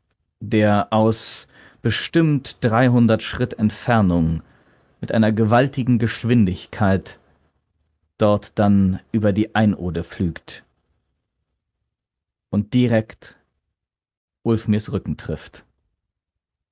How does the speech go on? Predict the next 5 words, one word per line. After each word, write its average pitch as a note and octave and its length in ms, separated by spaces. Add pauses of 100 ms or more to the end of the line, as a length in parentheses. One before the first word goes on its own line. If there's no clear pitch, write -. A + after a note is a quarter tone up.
(1200)
Ulfmir, C3+ 320
du A2+ 100
spürst C3 400
einen A2+ 220
gewaltigen A2 880